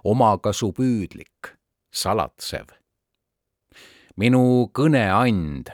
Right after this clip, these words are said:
oli ebatavaline. Jutt jooksis mul nii libedasti, et isegi range isa pidas paremaks mulle vaikides järele anda. Oh, oleks see järeleandlikkus olnud minu poolel, minu südames.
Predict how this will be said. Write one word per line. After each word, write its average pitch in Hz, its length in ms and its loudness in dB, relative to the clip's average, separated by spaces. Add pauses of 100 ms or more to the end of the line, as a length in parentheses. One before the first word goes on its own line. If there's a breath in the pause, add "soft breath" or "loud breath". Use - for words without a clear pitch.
(100)
oli 104 380 0
ebatavaline. 80 880 -2 (680 soft breath)
Jutt - 500 -6
jooksis 110 640 0
mul 110 260 -2
nii 135 200 0
libedasti, 107 680 0
et 95 180 -6
isegi 101 380 -2
range 113 480 0
isa 95 440 -2
pidas 95 340 -2
paremaks 95 580 0
mulle 104 320 -2
vaikides 101 580 -2
järele 113 300 0
anda. 76 400 -6 (1160)
Oh, - 140 -14
oleks 104 480 -6
see 95 240 -4
järeleandlikkus 95 1000 -4
olnud 92 480 -4
minu 110 400 -2
poolel, 76 540 -8 (640 soft breath)
minu 113 380 -4
südames. 71 760 -8